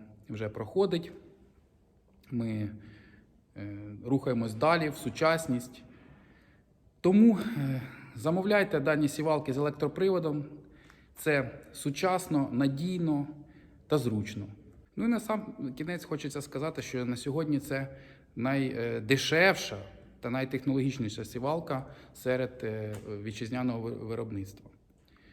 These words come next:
Е, ціни на цю сівалку вас приємно здивують. Ось така ось комплектація з нержавіючою задньою панелю, е, з, е, висівними апаратами турецького виробництва з полімерів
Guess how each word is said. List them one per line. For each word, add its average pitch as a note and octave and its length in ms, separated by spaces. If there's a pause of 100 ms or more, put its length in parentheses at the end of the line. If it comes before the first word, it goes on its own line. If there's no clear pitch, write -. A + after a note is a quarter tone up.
(300)
Е, G2+ 300 (540)
ціни A3+ 340
на F3 140
цю C#3+ 140
сівалку A2+ 540
вас C#3 240
приємно C3 400
здивують. A2 480 (800)
Ось C3+ 200
така F3+ 300
ось E3 180
комплектація C#3+ 720
з - 20
нержавіючою C3 800
задньою B2 420
панелю, C3 500 (1000)
е, A#2+ 100
з, - 240
е, A2+ 320 (340)
висівними D3+ 560 (340)
апаратами C3+ 600
турецького B2 480
виробництва B2 500
з - 60
полімерів A#2+ 600